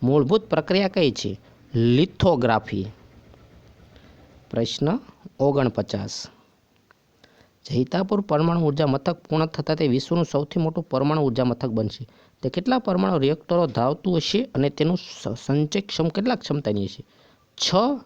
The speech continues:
રિએક્ટર અને નવ્વાણુંસો મેગાવોટ. આર્ટિફિશિયલ ન્યુરલ નેટવર્ક શું છે? એ અને બી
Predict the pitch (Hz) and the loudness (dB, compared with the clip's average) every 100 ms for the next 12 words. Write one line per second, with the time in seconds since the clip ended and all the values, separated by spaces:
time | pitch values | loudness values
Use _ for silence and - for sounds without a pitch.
0 | _ _ _ _ - 120 156 - 196 226 | _ _ _ _ -4 0 0 0 -2 -2
1 | - 143 127 110 123 151 175 190 190 220 | 0 0 0 2 2 2 2 0 0 -2
2 | 247 - 120 123 165 254 - 110 110 95 | -4 -2 0 0 0 -2 -4 -2 0 -2
3 | - - _ _ _ - _ - 123 - | -6 -20 _ _ _ -20 _ -4 -4 -2
4 | 202 - 196 - 214 180 135 160 190 151 | -4 0 -2 2 2 4 4 4 2 2
5 | 139 170 180 - 160 - - - 135 151 | 0 0 -4 -2 -4 -6 -10 -2 2 2
6 | 156 117 196 - | 2 2 0 -2